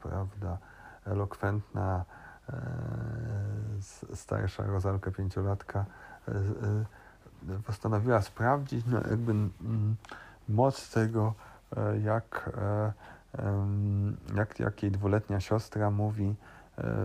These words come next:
że kocha, nie? Że kocha mamę, kocha tatę, kocha Czarnuszkę, swoją pieskę, kocha Rarusię, tak jak mówi na Rozalkę. I Roza-, Rozalka kiedyś zrobiła jej taki test,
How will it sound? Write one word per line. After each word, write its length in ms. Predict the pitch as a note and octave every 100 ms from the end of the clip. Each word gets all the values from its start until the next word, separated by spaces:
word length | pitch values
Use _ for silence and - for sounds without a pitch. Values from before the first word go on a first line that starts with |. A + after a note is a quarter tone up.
| G#1 - - - - - -
że 160 | F2 G#2
kocha, 400 | - F#2 - -
nie? 200 | F2+ A#2+
Że 120 | G2+
kocha 300 | E2+ E2 -
mamę, 360 | F2 B2 D3 G#2+
kocha 300 | - - -
tatę, 380 | - D3 - G#2
kocha 340 | - F2+ G#2+ - - - -
Czarnuszkę, 540 | - F#2 B2+ D#3+ -
swoją 380 | A#2+ - A2+ G2+
pieskę, 420 | G2 A2 G#2+ -
kocha 300 | F#2 G2+ F#2+
Rarusię, 560 | F#2+ F#2+ F#2+ C#3 - A#2+
tak 180 | - G#2+
jak 180 | A2 -
mówi 240 | G#2 A2
na 120 | A2
Rozalkę. 560 | G#2 G2 A#2 C#3+ - E3 - - - - -
I 40 |
Roza-, 320 | G#2+ G#2 G#2+
Rozalka 520 | - G#2 G2 G#2 A#2 G#2
kiedyś 260 | - F#2+
zrobiła 360 | G2 F#2+ G#2 G2
jej 100 | G2
taki 320 | A2 G#2 -
test, 480 | - B2 B2 -